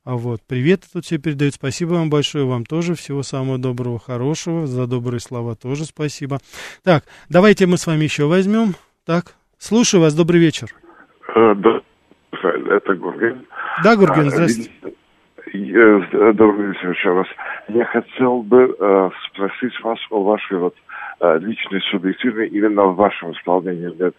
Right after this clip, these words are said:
Speaker 2: интересно, э, впечатление о современном состоянии, э, той самой маленькой Одессы. Вот та, которая под мостом, где
Speaker 1: Мгм.
Speaker 2: снуёт, э, сабвей.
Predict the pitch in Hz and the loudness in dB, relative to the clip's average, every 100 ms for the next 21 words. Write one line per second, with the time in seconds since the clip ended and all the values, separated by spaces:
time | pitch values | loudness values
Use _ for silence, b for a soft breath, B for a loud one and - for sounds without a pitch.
0 | _ - 101 117 - - B B B B | _ -8 -4 -4 -6 -20 B B B B
1 | - 95 90 82 - - 110 - - 120 | 2 4 4 0 -6 -8 -8 -6 -8 0
2 | 123 110 101 98 - 101 95 98 101 92 | 0 2 -2 -4 -2 -2 0 -2 -4 -10
3 | 85 90 - 82 - 92 95 95 90 85 | -16 -20 -20 -16 -4 0 2 0 -2 -10
4 | - B B B - 85 85 - 92 104 | -12 B B B 0 2 2 0 -2 0
5 | 95 98 98 98 90 92 - 101 101 110 | -2 -2 0 -2 -2 -10 0 2 4 2
6 | 113 - 80 80 _ B B B B 98 | 0 -2 -14 -14 _ B B B B -2
7 | - 87 90 90 95 87 87 95 87 87 | 0 -2 0 0 0 0 0 -2 -4 -12
8 | - - 135 127 123 123 - 131 147 143 | -10 0 2 2 -2 -12 -12 -10 -4 -2
9 | 135 143 147 98 104 101 90 - - B | -2 -2 -6 0 4 4 2 -4 -16 B
10 | B B B 87 85 - 113 117 113 113 | B B B 2 2 0 2 4 6 4